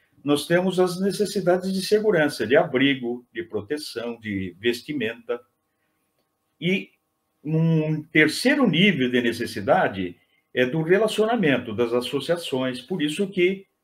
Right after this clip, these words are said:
os homens, eles, eles vão se aglutinando em sociedades, clubes, enfim.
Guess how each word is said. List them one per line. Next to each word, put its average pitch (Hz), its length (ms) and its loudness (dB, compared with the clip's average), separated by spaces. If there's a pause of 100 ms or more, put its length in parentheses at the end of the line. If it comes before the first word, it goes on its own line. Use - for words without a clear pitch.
(100)
os 147 260 -6
homens, 135 460 2
eles, 123 640 0 (460)
eles 117 300 -4
vão 123 280 -2
se 135 180 -2
aglutinando 135 720 0
em 101 120 -4
sociedades, 110 1300 -2
clubes, 95 720 -6
enfim. 98 420 -8